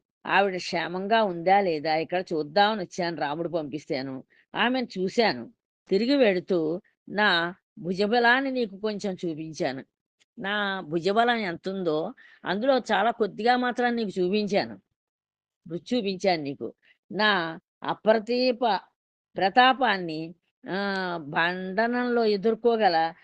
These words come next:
బంటు ఎవడన్నా లంకలో ఉన్నాడా? నీ లంకలో నా భుజబలాన్ని ఎదిరించగలిగిన వాడు నాతోటి నా ప్ర-, నా ప్రతాపం ఎంత ఉందో అలా ప్రతాపం గలవాడు నీ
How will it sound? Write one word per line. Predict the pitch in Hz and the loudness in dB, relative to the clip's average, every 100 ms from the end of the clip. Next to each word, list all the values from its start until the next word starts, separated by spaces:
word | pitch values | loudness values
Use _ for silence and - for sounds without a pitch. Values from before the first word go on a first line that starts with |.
| _ - | _ -2
బంటు | 170 190 262 | 0 0 0
ఎవడన్నా | 240 190 196 196 202 208 | 2 2 0 -2 -4 -4
లంకలో | 185 151 175 190 | -4 -4 -2 -2
ఉన్నాడా? | 185 156 165 185 208 143 123 _ _ | -2 -4 0 2 2 0 -8 _ _
నీ | 214 214 | -8 -4
లంకలో | 185 151 147 190 208 170 180 240 _ _ - | -2 -4 -4 -2 0 0 -2 -8 _ _ -12
నా | 156 180 202 | -2 2 2
భుజబలాన్ని | 175 165 185 202 226 240 233 | 0 -2 2 2 2 0 -2
ఎదిరించగలిగిన | 202 214 202 208 208 196 196 | -4 -6 -6 -4 -2 -2 -2
వాడు | 196 196 214 | 0 0 0
నాతోటి | 190 165 214 214 196 180 175 | -4 -2 0 -2 0 -2 -4
నా | 165 170 | -4 -4
ప్ర-, | 175 165 160 - | -2 -2 -2 -8
నా | 185 185 196 196 190 | -6 -4 -2 -4 -6
ప్రతాపం | 180 180 175 196 202 226 208 | -4 -2 0 0 -2 -4 -8
ఎంత | 165 - | -8 -8
ఉందో | 190 175 151 185 - - - - | -4 -2 -2 -4 -10 -20 -14 -2
అలా | 175 185 196 | 4 6 4
ప్రతాపం | 175 156 180 190 214 208 | 2 0 2 2 0 0
గలవాడు | 196 185 180 175 151 160 220 _ _ - | 2 4 4 2 0 -4 -6 _ _ -8
నీ | 180 196 185 170 | -4 -2 0 -2